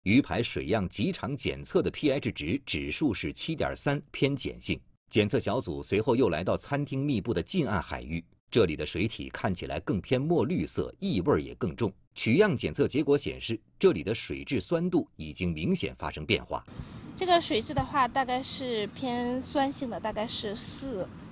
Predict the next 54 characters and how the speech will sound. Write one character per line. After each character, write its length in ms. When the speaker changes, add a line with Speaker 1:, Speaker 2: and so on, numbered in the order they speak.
Speaker 2:
五 260
这 80
样 160
子， 140
五， 400
五 60
左 200
右。 240
但 80
是 80
我 60
们 140
正 180
常 160
海 160
水 160
的 80
话， 260
这 140
个 80
酸 220
碱 120
性 160
大 140
概 140
是 320
六 260
点， 400
中 160
性 160
偏 220
碱， 240
大 100
概 100
是 180
六 140
点 300
八 200
到 180
七 160
点 180
五 140
之 160
间。 320
Speaker 1:
根 160
据 80
我 180
国 240
海 240
水 160
水 220
质 100
标 240
准， 220